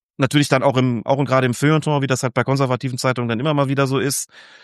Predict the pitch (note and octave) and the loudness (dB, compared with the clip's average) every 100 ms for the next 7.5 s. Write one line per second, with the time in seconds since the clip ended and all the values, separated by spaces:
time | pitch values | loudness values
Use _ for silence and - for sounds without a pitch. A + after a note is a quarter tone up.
0 | _ A2+ A#2 C3 C3+ C3 C3+ C#3 C3+ B2+ | _ -8 -6 -4 -4 -2 0 0 -2 -2
1 | - C3+ C3+ A#2 A#2+ A#2+ A#2 F2 - _ | -2 0 0 0 2 4 2 0 -8 _
2 | _ - C3+ C3+ C3 C3+ D#3+ - - C3+ | _ 0 2 2 2 2 2 -4 -10 -8
3 | C#3 C3+ - _ _ _ _ D3+ D3 E3+ | -6 -6 -10 _ _ _ _ 0 2 2
4 | - C#3+ C3 - D#3+ C3 - D3 - C3+ | 0 -2 -2 -2 -2 -2 -2 -6 -2 0
5 | C3+ A2+ C3 C#3+ B2 B2 - - A2+ - | 0 -2 -2 -2 0 -2 -4 -8 -8 -2
6 | B2+ B2+ A#2 G2+ G2 A2 G2 C3 D#3 C3 | 0 0 -2 -4 -10 -8 0 2 2 2
7 | C#3 C#3+ D3 C#3 C3+ | 0 2 0 0 -2